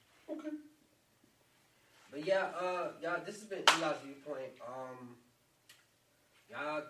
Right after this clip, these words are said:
Speaker 2: if y'all wanna purchase my product, my clothing, at the alexander brand dot com, we got oils, we got essential oils, we got fragrance oils, we got incense, uh, soap, uh, merch,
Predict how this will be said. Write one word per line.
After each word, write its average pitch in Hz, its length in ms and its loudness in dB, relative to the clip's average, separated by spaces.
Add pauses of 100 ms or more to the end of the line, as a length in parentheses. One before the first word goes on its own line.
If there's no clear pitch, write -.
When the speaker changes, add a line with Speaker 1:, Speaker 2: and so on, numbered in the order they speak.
(180)
Speaker 2:
if 123 140 -14
y'all 175 160 -2
wanna 160 240 -2
purchase 160 340 -8
my 139 220 -4
product, 143 400 -4
my 117 160 -10
clothing, 135 400 -8 (800)
at - 240 -10
the 113 160 -8
alexander 135 560 -4
brand 127 240 -8
dot 120 240 -10
com, - 420 -8 (300)
we 107 80 -20
got - 260 -10
oils, 127 380 -10
we 117 80 -20
got 127 240 -12 (160)
essential 139 400 -12 (100)
oils, 127 320 -12
we 123 80 -20
got - 300 -14
fragrance 127 340 -14
oils, 120 480 -16
we 110 80 -20
got - 160 -14 (140)
incense, 127 640 -14 (500)
uh, - 160 -14
soap, 131 480 -10 (1400)
uh, 95 560 -12 (240)
merch, - 560 -6